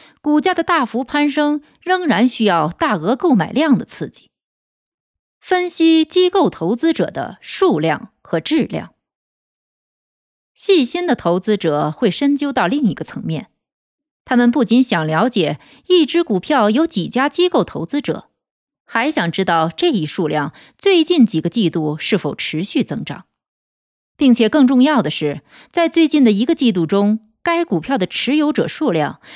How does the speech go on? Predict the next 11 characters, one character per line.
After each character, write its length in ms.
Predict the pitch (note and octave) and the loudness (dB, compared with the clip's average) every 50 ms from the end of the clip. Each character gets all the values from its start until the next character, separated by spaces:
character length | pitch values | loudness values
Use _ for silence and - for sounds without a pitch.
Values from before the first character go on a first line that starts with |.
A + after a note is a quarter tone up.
| - - | -14 -10
是 300 | - - - G#4 F#4+ C#4 | -6 -4 0 2 2 2
不 100 | A#3 A3 | 0 -2
是 140 | - B3 | -2 -2
呈 260 | - - F3+ F3+ A#3 C4 | -4 -2 0 0 0 2
现 200 | - D#4+ A3+ F#3+ | 2 0 0 0
出 280 | - - B3 B3 B3+ | 0 0 -2 -2 -2
极 260 | B3 - F3+ D#3 G#3 | -2 -4 -4 -4 -2
大 140 | C4+ E4+ D4+ | -2 -2 -2
的 80 | - D3+ | -2 -4
增 260 | - - C4+ C#4 D4 | -2 -2 -2 -2 -2
长。 240 | C4+ G3 - F#3+ | -4 -6 -8 -8